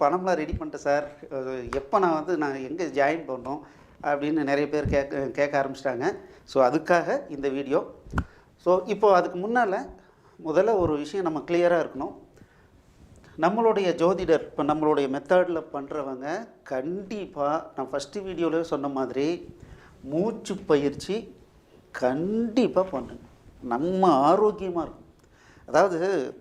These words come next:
அ, யாராவது ஒருத்தர் நம்மளை பார்க்க வந்தாங்கன்னா, "எப்பா, அவர்கிட்ட போய் பார்த்தோம், அவரை பார்த்தாவே போதும் போல இருக்கு, அவ்வளோ ஆரோக்கியமா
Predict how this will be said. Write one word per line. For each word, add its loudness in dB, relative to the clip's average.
அ, -6
யாராவது 6
ஒருத்தர் -4
நம்மளை -2
பார்க்க 4
வந்தாங்கன்னா, -2
"எப்பா, 2
அவர்கிட்ட -6
போய் -6
பார்த்தோம், 2
அவரை 2
பார்த்தாவே 2
போதும் -2
போல -2
இருக்கு, -10
அவ்வளோ 0
ஆரோக்கியமா 2